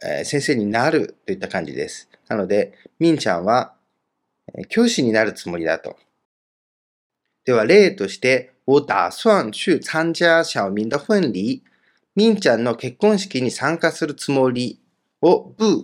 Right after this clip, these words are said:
と没で否定した時のニュアンスを見てみましょう。まず一つ目、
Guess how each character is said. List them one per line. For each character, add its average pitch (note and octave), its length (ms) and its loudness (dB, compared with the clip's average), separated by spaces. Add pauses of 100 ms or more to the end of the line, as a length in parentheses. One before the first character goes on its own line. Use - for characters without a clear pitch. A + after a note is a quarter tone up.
(120)
と D#3+ 100 6
没 B2 340 2
で A#2 280 -2 (220)
否 - 140 -14
定 D3 180 4
し C#3+ 80 -6
た C#3+ 140 2
時 B2+ 260 -4
の B2 160 0
ニ G#2 140 -2
ュ - 20 2
ア D#3+ 120 4
ン G#3 60 0
ス G3+ 120 -2
を G#3+ 40 4
見 G#3 120 2
て E3 100 -2
み B2 100 -2
ま A2 140 -4
し - 80 -14
ょ G#2+ 340 0
う。 - 60 -20 (380)
ま D3+ 120 2
ず A#2 80 -8
一 C3 200 -2
つ C3 120 -4
目、 B2+ 160 2